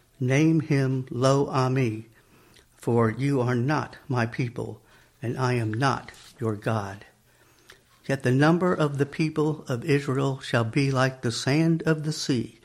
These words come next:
which can be neither measured nor numbered. And in the place where it was said to them, 'You are not my people,' it shall be said to them, 'Children of the living God.' The people of Judah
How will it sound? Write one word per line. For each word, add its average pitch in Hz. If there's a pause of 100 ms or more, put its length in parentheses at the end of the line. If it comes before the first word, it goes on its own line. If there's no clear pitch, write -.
(600)
which 123
can 123
be 117
neither 117
measured 143 (260)
nor 135
numbered. 117 (800)
And 123
in 120
the 117
place 151
where 131
it 143
was 127
said 160
to 117
them, 107 (160)
'You 127
are 113
not 123
my 107
people,' 135 (540)
it 120
shall 139
be 135
said 123
to 135
them, 104 (340)
'Children 107 (240)
of 113
the 107
living 120
God.' 107 (880)
The 117
people 160
of 131
Judah 110